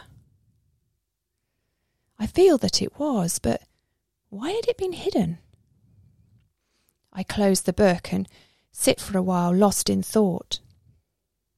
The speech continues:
My dogs come up and touch at my arm with their noses, and my attention is brought back into the moment.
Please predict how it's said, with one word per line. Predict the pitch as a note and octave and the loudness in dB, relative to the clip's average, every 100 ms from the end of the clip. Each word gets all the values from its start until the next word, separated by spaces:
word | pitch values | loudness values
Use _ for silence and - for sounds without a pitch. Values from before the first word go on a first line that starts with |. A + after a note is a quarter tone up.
| _ _ _ _ _ _ _ _ | _ _ _ _ _ _ _ _
My | G3 | -2
dogs | F#3+ G#3+ G#3 - | 4 6 6 2
come | - F#3 | 0 0
up | F#3 F#3 | 0 -4
and | F#3+ | -6
touch | - - - | -6 -2 -2
at | - | 2
my | F#3+ F3+ G3 | 0 0 0
arm | G#3 F#3+ F3 | 2 4 2
with | E3+ | 2
their | F#3+ | 0
noses, | F3 F#3+ F#3 - E3+ F3 | 2 2 2 0 0 0
and | F3+ - - - - | -2 -4 -16 -12 0
my | G3+ | 2
attention | G3+ - A#3 G#3+ G3+ F3+ | 4 4 4 4 4 4
is | F3 | 2
brought | - G3 F#3+ | 0 0 0
back | G3+ F#3 - | 0 -2 0
into | F3+ - | 0 2
the | |
moment. | F#3 F#3 F#3 F3 E3 - - | 4 6 6 4 0 -4 -10